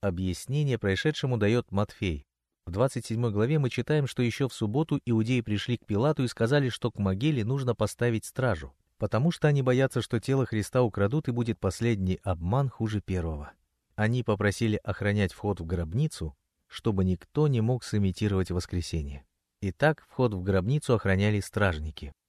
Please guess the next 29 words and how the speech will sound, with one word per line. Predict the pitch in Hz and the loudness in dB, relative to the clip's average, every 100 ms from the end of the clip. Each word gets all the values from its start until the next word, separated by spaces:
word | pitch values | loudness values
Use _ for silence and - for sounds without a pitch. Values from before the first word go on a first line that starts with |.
| _ | _
И | 95 | -4
вот | 90 135 151 | 0 0 0
в | - | 0
кромешной | 110 107 139 139 - 113 | 2 4 2 0 0 2
ночной | 107 101 - 113 101 | 2 0 0 0 0
тьме, | - 104 147 131 | 0 2 2 2
как | 104 | 0
сказано | - - 123 113 107 | 0 2 4 6 4
в | 98 | 4
Матфея | 98 - 123 120 | 2 2 0 2
двадцать | 101 110 101 98 | 2 2 0 0
восьмой | 98 107 98 | 0 2 4
главе | 92 113 123 | 4 2 0
со | - | -2
второго | - 117 117 | -2 0 0
по | 98 | 0
четвёртый | 90 95 113 117 92 87 | -2 -2 2 2 2 -4
стихи, | - 80 - 131 123 _ _ _ - | -2 -4 -2 -4 -4 _ _ _ -18
с | - | -4
небес | 104 92 85 139 151 | 0 0 2 2 0
сошёл | - 104 - 113 110 107 - | 0 -2 0 2 2 0 0
ангел. | 110 92 85 82 76 - _ _ | 0 2 0 -4 -6 -12 _ _
Одновременно | - 98 101 95 95 104 160 147 | -2 0 2 2 2 4 4 2
с | - | 0
приходом | 107 - 135 120 - - | -2 0 2 2 0 2
ангела | 160 151 135 139 | 2 4 2 2
началось | 127 - 113 127 - | 2 0 2 2 2
мощное | 90 95 131 - 107 104 | 0 2 2 0 0 2
землетрясение. | 98 95 92 92 87 90 78 71 | 2 2 2 0 -2 -2 -2 -6